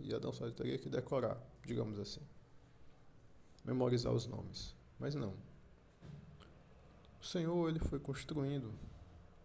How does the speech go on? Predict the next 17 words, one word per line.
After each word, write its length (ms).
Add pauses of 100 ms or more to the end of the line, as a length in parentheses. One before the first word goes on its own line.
(120)
o 120
ambiente 640
aqui 220
da 100
terra 320
junto 240
com 140
Adão. 260 (2750)
E 480 (2250)
à 40
medida 300
com 140
que 100
Adão, 480 (720)
né, 200 (380)
acredito 520
eu 200